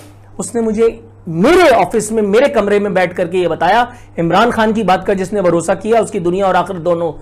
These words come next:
तेल हो गई।" मैंने, "मतलब?" कह रहे, "मैं अठारह साल से उसके साथ हूं।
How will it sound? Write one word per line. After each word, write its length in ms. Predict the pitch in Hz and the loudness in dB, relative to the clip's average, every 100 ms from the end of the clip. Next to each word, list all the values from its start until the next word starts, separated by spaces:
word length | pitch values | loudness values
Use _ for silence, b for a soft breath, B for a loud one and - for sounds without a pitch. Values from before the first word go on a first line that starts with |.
| B B | B B
तेल 200 | - 170 | 0 2
हो 80 | 147 | 2
गई।" 160 | 127 123 | -2 -8
मैंने, 400 | - - - 180 | -12 -16 -6 -2
"मतलब?" 500 | 196 285 302 - b b b - | 0 0 0 -4 b b b -6
कह 60 | 175 | -2
रहे, 100 | 214 | 0
"मैं 140 | 233 | 0
अठारह 360 | 220 - 202 247 | -2 -2 2 2
साल 240 | 240 220 | 2 2
से 100 | 233 | 2
उसके 180 | 233 233 | 0 0
साथ 240 | 165 170 | 0 0
हूं। 120 | 202 | -2